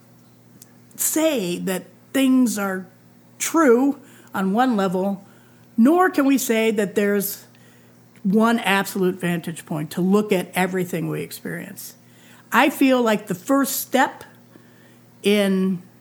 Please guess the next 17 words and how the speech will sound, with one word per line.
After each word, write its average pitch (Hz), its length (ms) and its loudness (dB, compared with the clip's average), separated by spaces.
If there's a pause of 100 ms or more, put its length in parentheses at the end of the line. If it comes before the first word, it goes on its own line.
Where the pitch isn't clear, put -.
(260)
getting 240 340 4
rid 240 140 4
of 240 100 2
these 220 200 0
labels 220 680 0 (240)
is 185 280 -2
to 185 200 0
admit 190 480 2
that 175 220 -4
that 208 280 2
is 190 140 -6
true. - 240 -6 (680)
Can 190 120 -4
we 214 60 4
all 302 180 6
admit 269 260 2
that? 262 380 0